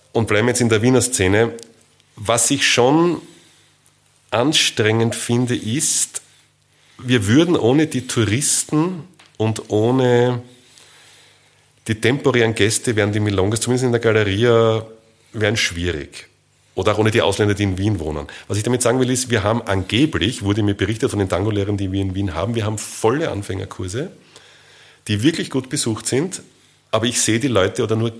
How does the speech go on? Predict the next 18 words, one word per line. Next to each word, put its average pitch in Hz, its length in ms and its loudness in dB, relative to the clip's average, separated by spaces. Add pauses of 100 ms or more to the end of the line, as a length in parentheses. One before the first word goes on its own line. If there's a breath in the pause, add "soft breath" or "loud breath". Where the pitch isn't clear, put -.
(160)
ganz 185 400 -2
wenige 123 340 0
davon 120 320 -6
bleiben 98 300 0
auf 110 100 -10
den 101 160 -4
Milongas. 90 540 -6 (340 loud breath)
Und 101 140 -4
jetzt 107 120 -2
sind 123 120 0
wir 127 80 4
bei 120 80 0
einem 120 160 2
Grundthema, 120 880 -2
was 110 160 0
ist 131 180 -6
der 120 100 2
Anspruch? 113 440 -4